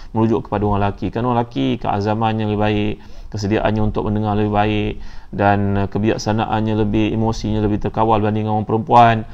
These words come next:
Ah, jadi ambillah keluarga terdekat, kata para ulama tafsir seperti Imam Qurtubi.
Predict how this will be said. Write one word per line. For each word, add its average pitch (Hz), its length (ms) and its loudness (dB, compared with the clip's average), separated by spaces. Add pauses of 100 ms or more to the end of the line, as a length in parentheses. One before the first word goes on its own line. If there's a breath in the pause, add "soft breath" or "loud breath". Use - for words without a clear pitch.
(400 loud breath)
Ah, 98 240 2
jadi 131 480 4
ambillah 123 400 2
keluarga 113 240 2
terdekat, 127 480 0
kata - 240 -4
para 101 160 0
ulama 104 320 0
tafsir 117 400 -2
seperti 98 240 -2
Imam 101 160 -2
Qurtubi. 113 640 0